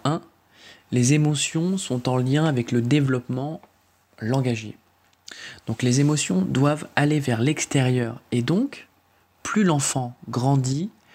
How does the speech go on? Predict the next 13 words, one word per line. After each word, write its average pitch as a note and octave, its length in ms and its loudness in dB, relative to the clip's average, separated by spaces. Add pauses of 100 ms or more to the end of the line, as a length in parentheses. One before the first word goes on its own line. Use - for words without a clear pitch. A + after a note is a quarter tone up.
(220)
plus F#3+ 240 2
il D3+ 80 4
est B2+ 140 0
en B2 60 2
mesure C3+ 400 2
de C3+ 80 0
pouvoir A#2+ 440 -4 (100)
identifier, A#2+ 800 0 (880)
exprimer B2 720 0 (640)
et A2+ 80 -4
comprendre D3 580 0
les B2+ 100 4
choses. A2 440 0